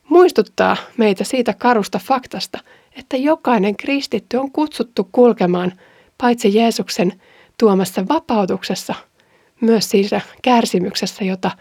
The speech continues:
mestari itse sai kohdata. Miten se kärsimys itse kunkin elämässä näyttäytyy, onkin sitten henkilökohtaisempi asia. Mutta ei siis pidä säikähtää sitä,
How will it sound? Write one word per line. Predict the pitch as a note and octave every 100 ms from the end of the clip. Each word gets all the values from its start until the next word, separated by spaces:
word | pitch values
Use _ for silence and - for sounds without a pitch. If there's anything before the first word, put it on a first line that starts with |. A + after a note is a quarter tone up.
| - - _
mestari | A3 G#3 - G3 F#3
itse | G#3+ G#3 - - - _
sai | - F#3 F3+
kohdata. | - F#3+ - - - - _ _ _ _ _ _ -
Miten | A3 A#3+ A#3
se | A3+
kärsimys | C4 C4+ A#3 A3+ A#3+
itse | A#3+ A#3+
kunkin | - C4 A#3 A#3
elämässä | A#3+ G#3+ G3+ - - - - - -
näyttäytyy, | B3 E4 C#4+ A3 G3 F#3 F#3+ F#3+ - _ - _
onkin | G#3+ G#3+ G#3
sitten | A3+ - A3+ - - _ _ C4
henkilökohtaisempi | B3 A#3 A3 G#3+ G#3 A#3 A3+ G#3+ A#3
asia. | B3 B3+ - G#3+ - _ _ _ _ _ _ _ C4
Mutta | C4 -
ei | E4+ E4
siis | C#4 C4
pidä | - -
säikähtää | D#4 - F4+ D4 A#3 G3+ G#3+ G#3
sitä, | - G#3